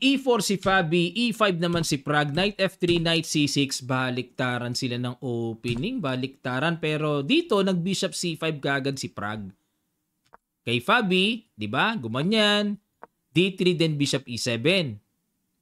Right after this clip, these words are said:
Pero dito, nag bishop C five muna si Prag. Nag C three, knight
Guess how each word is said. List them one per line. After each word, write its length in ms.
Pero 320
dito, 400
nag 160
bishop 320
C 240
five 240
muna 240
si 160
Prag. 320
Nag 240
C 240
three, 480
knight 320